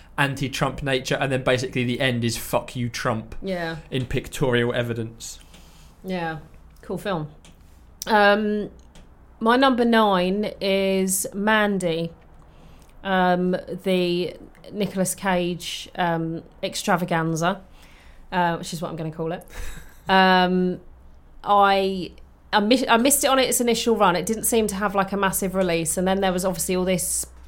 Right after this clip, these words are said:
Speaker 1: I don't think it
Speaker 2: um,
Speaker 1: was really cinematically released in this country.
Speaker 2: It was kind of cinematically released after people started going crazy for it,
Speaker 1: Mm.
Speaker 2: didn't it? So places like Prince Charles
Speaker 1: Yeah,
Speaker 2: were
Speaker 1: they've done a lot of screenings.
Speaker 2: Prince Charles were doing a, uh, they did, like, a week of showings, and Dan and I tried, Dan from The Mother Pod,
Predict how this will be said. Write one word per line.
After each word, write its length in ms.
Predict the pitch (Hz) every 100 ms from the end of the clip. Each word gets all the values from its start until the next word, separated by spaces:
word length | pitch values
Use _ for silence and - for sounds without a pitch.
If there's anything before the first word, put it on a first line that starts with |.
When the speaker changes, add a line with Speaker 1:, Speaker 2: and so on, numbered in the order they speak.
| - - -
Speaker 1:
I 40 |
don't 160 | 185 180
think 80 | 180
it 20 |
Speaker 2:
um, 40 | 175
Speaker 1:
was 100 | 160
really 120 | 147
cinematically 600 | - 131 123 120 123 123
released 320 | 117 160 165
in 120 | 107
this 100 | 101
country. 400 | - - - - 110 - - - - - - - -
Speaker 2:
It 140 | 277
was 180 | 285 -
kind 320 | - 349 392
of 60 | 370
cinematically 760 | - 320 302 294 285 - 262
released 360 | 254 247 226 233
after 640 | 233 226 233 233 226 208
people 280 | - 240 214
started 180 | 190 202
going 180 | 202 190
crazy 440 | - 247 226 156
for 140 | 156 151
it, 40 |
Speaker 1:
Mm. 20 |
Speaker 2:
didn't 120 | 220 208
it? 60 |
So 160 | - 208
places 440 | 220 233 220 226
like 220 | 208 196
Prince 240 | - 185 180
Charles 400 | - 190 185 127
Speaker 1:
Yeah, 180 | 117 -
Speaker 2:
were 80 |
Speaker 1:
they've 80 | 135
done 160 | 127 113
a 60 |
lot 160 | 113 120
of 60 | 117
screenings. 100 | -
Speaker 2:
Prince 300 | 269 254 -
Charles 280 | 247 240
were 60 | 226
doing 280 | 226 202 185
a, 100 | 185
uh, 540 | 175 - 196 185 -
they 120 | 208
did, 180 | 208 208
like, 200 | 202 196
a 40 | 202
week 320 | 196 220 -
of 80 | 196
showings, 600 | - 220 196 165 165 156
and 80 | 170
Dan 220 | 196 190
and 100 | 185
I 140 | 190
tried, 340 | 185 190 165 -
Dan 220 | 190 170
from 100 | 180
The 80 | 175
Mother 220 | 170 160
Pod, 260 | 160 143